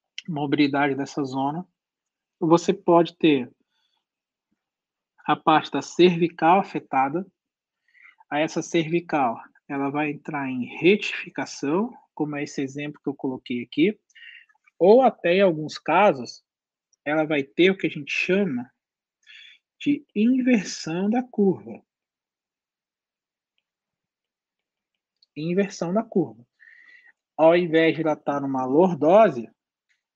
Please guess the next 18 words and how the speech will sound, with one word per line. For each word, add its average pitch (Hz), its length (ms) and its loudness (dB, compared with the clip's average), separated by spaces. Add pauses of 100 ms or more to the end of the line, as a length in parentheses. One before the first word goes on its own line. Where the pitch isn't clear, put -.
(160)
a 123 160 -10
curva 160 360 0
vai 147 140 -2
tá 147 260 -4
numa 180 460 -4
cifose. - 960 -8 (720)
Olha 139 180 -4
que 180 180 -4
louco. 151 480 -2 (640)
A 131 100 -20
pessoa 123 380 -10
vai 123 160 -10
tá 123 200 -12
aqui 151 600 -2 (1400)
e 135 140 -4
a 131 160 -6 (180)
curva 214 800 0 (1500)
da, 131 440 -10